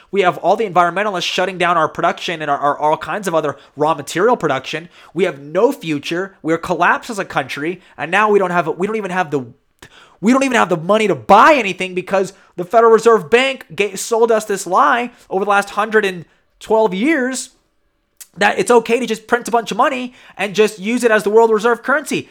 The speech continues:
The only thing holding on to America or having America hold on to its last gasp of air is the fact that the U S dollar is the world reserve currency,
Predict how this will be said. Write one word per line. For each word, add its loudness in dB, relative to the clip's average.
The -10
only -2
thing -10
holding 0
on -2
to -2
America -2
or -2
having -4
America -4
hold -4
on -4
to -4
its -6
last -4
gasp -4
of -6
air -2
is -2
the 4
fact -2
that -8
the -8
U -4
S -4
dollar -2
is -4
the 4
world 0
reserve -6
currency, -12